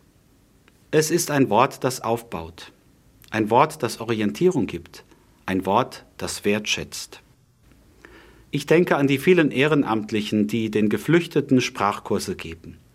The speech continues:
Mir fallen die Sprachförderstunden in unseren Kindergärten ein. Aber auch die Mütter und Väter, die Großeltern,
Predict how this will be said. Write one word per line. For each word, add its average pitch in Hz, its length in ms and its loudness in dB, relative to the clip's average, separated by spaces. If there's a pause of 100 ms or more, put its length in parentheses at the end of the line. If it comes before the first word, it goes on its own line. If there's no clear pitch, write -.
(440)
Mir 120 140 2
fallen 143 280 2
die 113 220 -2
Sprachförderstunden 113 1120 0
in 104 80 2
unseren 110 320 -2
Kindergärten 101 640 0
ein. 85 320 -12 (880)
Aber 156 200 2
auch 151 100 0
die 156 100 2
Mütter 170 380 4
und 123 120 0
Väter, 147 540 0
die 104 220 -8
Großeltern, 131 920 0